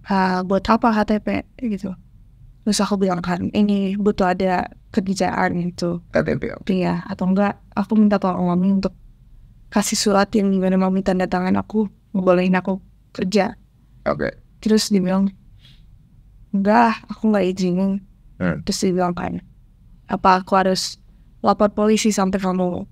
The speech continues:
Speaker 1: pulang?" Karena di situ posisinya kan aku lagi tinggal sama papa, dan dia mau aku, uh, pulang, balik ke rumah.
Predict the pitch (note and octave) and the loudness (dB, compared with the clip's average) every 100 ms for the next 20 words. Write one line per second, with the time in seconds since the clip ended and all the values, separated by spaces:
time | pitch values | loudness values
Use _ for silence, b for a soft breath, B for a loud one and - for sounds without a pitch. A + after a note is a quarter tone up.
0 | - - A3 G3+ F#3 F3 F3+ - - - | -8 2 4 4 2 0 -8 -14 -20 -20
1 | - - - - - G3+ G3+ G3+ G3 G#3 | -20 -20 -20 -20 -6 -2 0 0 0 -2
2 | G3+ F#3+ F3+ F#3+ G#3 G#3 A3 G3+ F3+ F3 | -2 -2 0 0 0 2 2 2 0 -4
3 | F3 F#3+ F#3 F#3+ F3 - F3+ F3 F3+ G3 | -6 -8 -8 -4 -4 -2 -2 0 2 2
4 | G3 F#3 F#3 - G3+ - - - - _ | 2 2 -2 -6 -8 -10 -20 -20 -20 _
5 | - - - _ - - G3 F#3+ F#3+ F3+ | -20 -20 -20 _ -20 -6 -2 0 -2 -6
6 | F#3+ - G#3+ G3 F#3 F#3 F#3+ F#3+ G3 G3 | -4 2 4 4 0 -2 0 0 0 -2
7 | F#3 F3+ | -4 -8